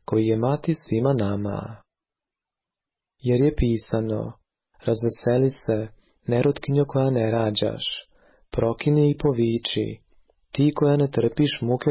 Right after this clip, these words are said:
porođaja, jer pusta ima mnogo više djece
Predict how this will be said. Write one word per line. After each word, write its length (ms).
porođaja, 920
jer 200
pusta 640
ima 260
mnogo 340
više 340
djece 680